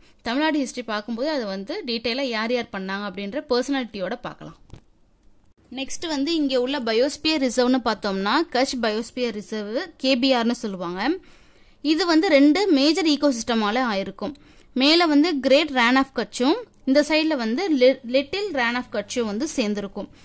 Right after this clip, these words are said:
இது வந்து ஒரு பன்னெண்டாயிரத்தி நானூத்தி ஐம்பத்தி நாலு கிலோமீட்டர் ஸ்கொயர் அளவுக்கு இந்த ஏரியா வந்து படர்ந்திருக்கும். இது வந்து கட்ச் டெசர்ட் சாங்சுவரி இந்த இடத்துல தான் இருக்கு. வைல்ட்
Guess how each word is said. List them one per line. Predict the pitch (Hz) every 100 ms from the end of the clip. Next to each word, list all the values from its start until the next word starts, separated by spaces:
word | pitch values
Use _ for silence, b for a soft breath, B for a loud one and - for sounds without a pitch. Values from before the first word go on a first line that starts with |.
| B B B B
இது | 311
வந்து | 311 294 339
ஒரு | 370 302
பன்னெண்டாயிரத்தி | 262 277 294 311 311 285 359
நானூத்தி | 277 254 269 294 254
ஐம்பத்தி | 247 269
நாலு | 277 247
கிலோமீட்டர் | 262 277 294 269 -
ஸ்கொயர் | 247 226
அளவுக்கு | 220 208 202 330
இந்த | 330
ஏரியா | 269 226 240 269
வந்து | 240 220 220
படர்ந்திருக்கும். | 214 208 196 185 214 254 440 b b b b b b
இது | 285 311
வந்து | 311 392 302
கட்ச் | 277 302 - 262
டெசர்ட் | 233 - 285 294 -
சாங்சுவரி | 262 226 226 240
இந்த | 233 247 220
இடத்துல | 202 226
தான் | 226 240
இருக்கு. | 196 - 226 466 b b b b -
வைல்ட் | 233 262 370 -